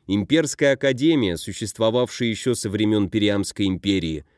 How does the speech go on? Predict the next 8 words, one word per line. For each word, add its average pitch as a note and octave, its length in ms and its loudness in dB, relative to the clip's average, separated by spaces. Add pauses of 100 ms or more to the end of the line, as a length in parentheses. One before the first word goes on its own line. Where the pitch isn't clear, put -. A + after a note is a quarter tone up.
(360)
была A#2+ 360 2
одним F#3 320 2
из E3+ 80 0
старейших D#3 540 2
учебных C#3 460 0
заведений B2 580 0
на A2 180 2
Иолоне, A2+ 720 0